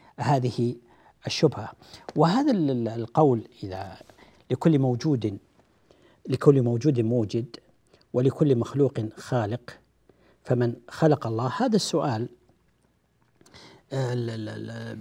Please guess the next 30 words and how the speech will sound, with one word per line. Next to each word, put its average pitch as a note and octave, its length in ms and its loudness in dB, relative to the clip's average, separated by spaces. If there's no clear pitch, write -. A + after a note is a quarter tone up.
بهذه C#3+ 240 0
الصورة D#3 460 0
يؤدي E3+ 440 2
إلى D3 180 -2
التسلسل C#3+ 680 -2
ال-، A#2 140 -4
الممتنع C3+ 680 0
المستحيل، - 540 -4
ولذلك D3 720 0
فإنه، C#3 540 0
آه، B2+ 140 -2
يستحيل C#3+ 520 2
عادة E3+ 460 0
أن C3 280 2
يوجد C#3+ 480 4
موجود C3+ 600 0
بلا D3+ 320 2
موجد G3+ 420 2
إلا G#3 180 6
الله C3+ 180 4
عز A#2 200 -2
وجل، G#2+ 240 -4
فلا E3+ 220 0
بد E3+ 220 2
أن D3+ 180 2
ينتهي C#3+ 360 2
الأمر F#3 420 -2
إلى D#3 220 6
موجد F#3+ 460 4
لا G3+ 440 2